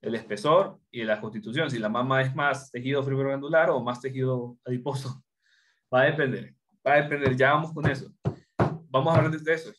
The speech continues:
Ya, ya le voy a, ya, ya vamos a hablar sobre eso. Aquí, bueno, aquí, para que vean que no les estoy viniendo, no estoy siendo político con, con ustedes. Miren que aquí está dentro de los temas.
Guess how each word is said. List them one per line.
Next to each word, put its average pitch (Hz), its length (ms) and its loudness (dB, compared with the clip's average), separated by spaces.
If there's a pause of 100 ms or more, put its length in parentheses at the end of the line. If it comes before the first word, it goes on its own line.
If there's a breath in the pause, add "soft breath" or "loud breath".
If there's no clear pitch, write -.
(100)
Ya, 139 220 -2
ya 139 120 2
le 139 160 0
voy 143 120 0
a, 120 160 2
ya, 120 180 -6
ya 110 120 -2
vamos 113 140 -4
a 123 40 -16
hablar 120 140 -16
sobre 127 180 -6
eso. - 160 -10 (960)
Aquí, 190 280 -12
bueno, 226 240 -6
aquí, - 200 -2
para 131 200 2
que 151 100 -2
vean 180 180 4
que 156 100 0
no 156 100 -2
les 160 160 0
estoy 160 280 -4
viniendo, 123 640 -4 (720)
no 127 100 -6
estoy 135 180 0
siendo 147 260 0
político 135 400 0
con, 131 180 -4
con 123 140 -10
ustedes. 139 420 2
Miren 135 200 0
que 123 60 0
aquí 120 100 -4
está 123 160 -2
dentro 131 200 -4
de 110 40 -8
los 107 120 -12
temas. 127 460 -10